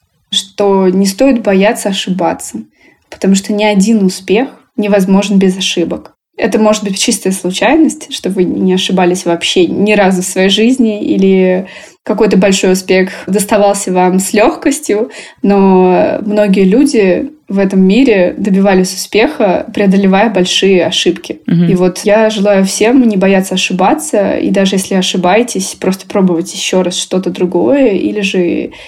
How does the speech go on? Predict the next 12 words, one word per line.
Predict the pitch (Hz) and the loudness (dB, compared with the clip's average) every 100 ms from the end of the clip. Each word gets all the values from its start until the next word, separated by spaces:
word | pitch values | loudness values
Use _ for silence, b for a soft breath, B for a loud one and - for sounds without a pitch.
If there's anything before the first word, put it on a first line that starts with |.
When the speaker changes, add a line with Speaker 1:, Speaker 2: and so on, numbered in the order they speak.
| B | B
Speaker 1:
исходя | 202 - 202 196 | -8 -4 0 2
из | 190 | 2
этих | 196 196 190 - | 0 -2 -6 -8
ошибок, | - 190 - 240 220 196 - B B | -6 -2 0 0 -2 -2 -8 B B
дальше | 185 226 - 196 | -2 -2 -2 -2
двигаться. | 190 196 190 190 - _ _ _ | -2 -2 -4 -10 -14 _ _ _
И | - | -4
я | 202 202 | 0 2
уверена, | 202 214 185 | 2 0 0
что | - | -2
все | 185 - | -6 -6
получится. | 190 180 190 190 - | -4 -2 -2 -6 -12